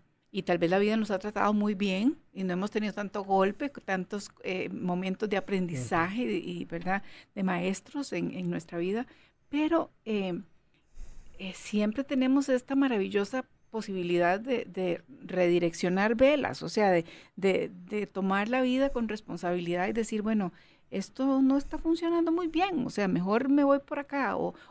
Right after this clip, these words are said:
Speaker 1: o estoy repitiendo muchos patrones y muchas cosas, o sea, igual, y, y el, y el elemento, eh, que se repite soy yo.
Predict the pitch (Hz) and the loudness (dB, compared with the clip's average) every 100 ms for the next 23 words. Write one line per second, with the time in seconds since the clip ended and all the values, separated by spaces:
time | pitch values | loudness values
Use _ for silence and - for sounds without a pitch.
0 | - 214 247 254 185 294 294 294 294 277 | -8 -4 -2 -4 -4 -2 2 6 6 6
1 | 277 285 285 - 247 247 269 269 247 233 | 6 4 -2 -4 -4 0 4 4 4 -2
2 | 240 254 - 262 262 247 208 - 190 - | -2 -4 -2 -2 0 0 0 -2 -6 -6
3 | 208 196 226 262 214 185 - - _ 202 | -4 2 2 2 0 -6 -8 -20 _ -2
4 | 190 190 185 - 202 196 190 196 214 214 | 0 -2 -6 -2 0 0 0 0 0 2
5 | 254 247 - _ _ 202 196 196 185 185 | 2 2 0 _ _ -4 -4 -4 -6 -6
6 | 185 226 285 269 240 208 220 254 208 | -4 -6 0 0 2 0 4 4 2